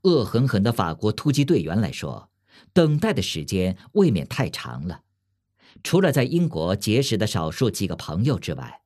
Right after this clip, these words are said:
他们没有谁可以告别，他们的家人都还在法国呢。在汉布尔河口附近的营地里，他们花了不少时间来检查武器，与研究索德海滩的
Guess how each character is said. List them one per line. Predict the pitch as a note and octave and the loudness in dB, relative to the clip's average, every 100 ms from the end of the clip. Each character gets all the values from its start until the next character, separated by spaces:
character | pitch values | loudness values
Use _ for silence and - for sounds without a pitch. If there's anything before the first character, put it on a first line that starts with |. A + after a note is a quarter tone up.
| _ _ - - - | _ _ -20 -14 -2
他 | A#3 | 4
们 | G3 | 4
没 | B2+ F#3+ | 6 4
有 | F2 | 2
谁 | - D#2+ E2 A#2 | -4 -2 0 -2
可 | - A#2+ | 0 0
以 | F#2 | 0
告 | D3+ D2 | -2 -4
别， | - B1+ - D#2+ _ _ _ _ - | -10 -10 -10 -12 _ _ _ _ -2
他 | C#3+ | 0
们 | B2 | 2
的 | G2 | 0
家 | F2 D#3 C3+ | 0 0 0
人 | F2+ C#2+ D2 - - | -2 -8 -10 -12 0
都 | C3+ | 0
还 | A#2 G#2 | 2 0
在 | A#2 | 0
法 | - D2+ B1+ | -2 -4 -10
国 | - B1+ D2 | -12 -10 -8
呢。 | F2+ - _ _ _ _ _ - | -8 -12 _ _ _ _ _ 0
在 | G#3 D#3+ | 2 2
汉 | D3 - A3 D3 | 0 0 0 2
布 | C3 | 2
尔 | G2 | 2
河 | - A2+ F3+ | 2 0 0
口 | - D#2+ | -2 -6
附 | - C3+ | 0 0
近 | E3+ A#2 | 2 0
的 | |
营 | E2 E2 G2+ | 0 -2 0
地 | D#3+ | 0
里， | G#2 C2+ - - _ _ _ _ _ | 0 -4 -12 -20 _ _ _ _ _
他 | - G#3 | 2 2
们 | F3 | 4
花 | G#3 | 2
了 | E3 | 2
不 | - G#3+ | 2 2
少 | D3+ E2 | 2 -2
时 | - E2+ | -2 -4
间 | F#2+ G#2 G#2 - - | 2 2 2 -2 0
来 | C3+ E3+ | 2 2
检 | C3 F#2+ | 2 0
查 | - B2 | 0 -2
武 | A#2+ C#2 | 0 -6
器， | B1+ - D#2 - _ _ _ - | -6 -4 -4 -8 _ _ _ 0
与 | C#3+ | 2
研 | B2+ A#2 C3+ | 4 4 4
究 | D3+ C#3+ | 4 2
索 | C3+ A#2 F#2 | 2 2 2
德 | A#2+ | 2
海 | D3+ - C2+ | 0 -2 -6
滩 | - A2 | -2 -2
的 | G#2 C#2 | -2 -6